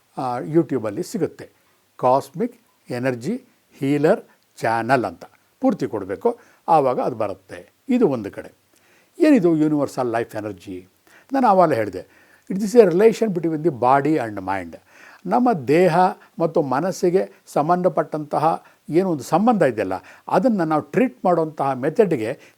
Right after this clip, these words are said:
ರೇಖಿ ಎನರ್ಜಿ ಅಥವಾ ರೇಖಿಯ ಒಂದು ಮಾರ್ಗ ಅಂತ ಹೇಳ್ತೀವಿ. ನೋಡಿ, ಇತ್ತೀಚೆಗೆ ಒಂದು ಘಟನೆ ನಡೀತು. ನಮ್ಮ ಮನೆ ಹತ್ರ ಒಂದು ಬೀದಿಯ ನಾಯಿ ಒಂದು,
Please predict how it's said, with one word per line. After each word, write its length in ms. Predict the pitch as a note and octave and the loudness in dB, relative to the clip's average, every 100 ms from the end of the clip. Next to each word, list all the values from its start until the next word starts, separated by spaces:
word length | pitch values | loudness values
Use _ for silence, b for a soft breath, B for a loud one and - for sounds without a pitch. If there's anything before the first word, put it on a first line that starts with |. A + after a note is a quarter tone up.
| - | -12
ರೇಖಿ 640 | B2 E3 F#3 - G3 A3+ - | -2 0 0 -2 -6 -6 -6
ಎನರ್ಜಿ 560 | C3+ C3 G#2+ B2+ C#3+ B _ | -4 -4 -6 -6 -6 B _
ಅಥವಾ 160 | D3+ | 0
ರೇಖಿಯ 440 | C#3+ D3 E3+ F3+ E3+ | 2 0 -2 0 2
ಒಂದು 300 | D#3 D3 C#3 | 2 -2 -4
ಮಾರ್ಗ 440 | A#2 C#3 D#3+ A#2+ A#2+ A2 - b | 0 4 4 2 0 0 -4 b
ಅಂತ 240 | D#3+ D#3 - | -16 -8 -2
ಹೇಳ್ತೀವಿ. 480 | A3+ G3 - - - _ _ _ b b - | -2 -2 -8 -20 -20 _ _ _ b b -2
ನೋಡಿ, 140 | C#4 | 2
ಇತ್ತೀಚೆಗೆ 440 | A3+ - G#3 F#3 G3+ | 2 0 -6 0 0
ಒಂದು 220 | D#3+ C3 | 0 -2
ಘಟನೆ 300 | A#2 A2 A2 | -4 -4 -6
ನಡೀತು. 340 | F2+ F2 - - _ b b b | -8 -10 -14 -20 _ b b b
ನಮ್ಮ 200 | A#3+ A#3+ | 0 2
ಮನೆ 240 | F3 F#3+ | 2 2
ಹತ್ರ 180 | D3+ F3 F#3+ A2 - b | 0 -2 -2 -4 -8 b
ಒಂದು 220 | C#4+ C#4 | 0 2
ಬೀದಿಯ 460 | E3+ F3+ A3+ F#3+ D#3 | 2 0 0 2 0
ನಾಯಿ 460 | B2+ D#3+ D3+ G#2+ - b | 2 0 0 -4 -10 b
ಒಂದು, 560 | A3 G#3+ F#3+ F#3+ E3 - | -6 0 2 4 2 -4